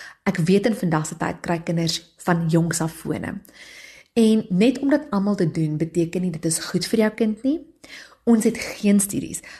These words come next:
wat die langtermyn permanente blootstelling aan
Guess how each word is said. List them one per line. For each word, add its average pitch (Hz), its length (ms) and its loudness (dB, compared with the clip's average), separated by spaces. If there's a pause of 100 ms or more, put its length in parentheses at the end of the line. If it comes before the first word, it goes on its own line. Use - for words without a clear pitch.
(120)
wat 196 120 2
die 190 100 6
langtermyn 214 680 2
permanente 175 480 0
blootstelling 165 720 0
aan 180 320 -2